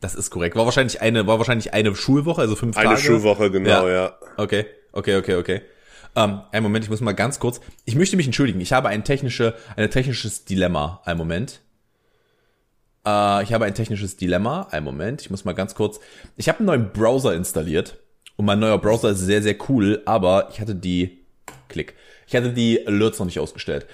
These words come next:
Speaker 2: Willst
Speaker 1: Ähm,
Speaker 2: du mir jetzt sagen, du bist auf irgend so, hast jetzt irgendwie so einen Nischenbrowser?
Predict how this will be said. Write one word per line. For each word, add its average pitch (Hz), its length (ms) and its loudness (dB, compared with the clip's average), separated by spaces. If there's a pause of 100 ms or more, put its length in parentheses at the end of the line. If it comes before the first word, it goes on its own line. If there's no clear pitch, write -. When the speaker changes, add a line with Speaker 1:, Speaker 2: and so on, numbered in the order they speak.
Speaker 2:
Willst 104 160 -6
Speaker 1:
Ähm, 120 180 6
Speaker 2:
du 113 60 2
mir 120 60 4
jetzt 117 120 0
sagen, 131 180 4
du 123 60 2
bist 120 200 0
auf 120 120 -2
irgend 135 200 2
so, 127 100 2 (400)
hast 127 200 0
jetzt 127 180 -2
irgendwie 127 240 0
so 117 120 0
einen 110 100 -2
Nischenbrowser? 95 880 0